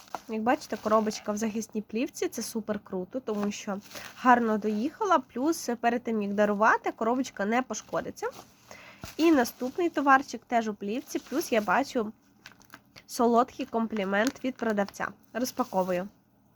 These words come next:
Ось в такій коробочці. Підложечка з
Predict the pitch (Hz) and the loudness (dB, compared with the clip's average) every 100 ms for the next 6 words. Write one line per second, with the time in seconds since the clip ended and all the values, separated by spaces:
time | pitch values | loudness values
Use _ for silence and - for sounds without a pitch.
0 | _ - - _ _ 254 277 - 226 - | _ -2 -2 _ _ -16 -16 -18 -20 -20
1 | 247 254 - - 226 208 208 202 - - | -18 -18 -14 -8 -6 -6 -6 -8 -10 -12
2 | - - - _ _ _ _ - - - | -14 -14 -20 _ _ _ _ -20 -20 -20
3 | - - - - - - - 254 233 226 | -18 -16 -16 -16 -16 -18 -6 -2 0 0
4 | 233 226 - - 208 214 - 202 208 | 0 -2 -4 -4 -4 -4 -4 -2 -2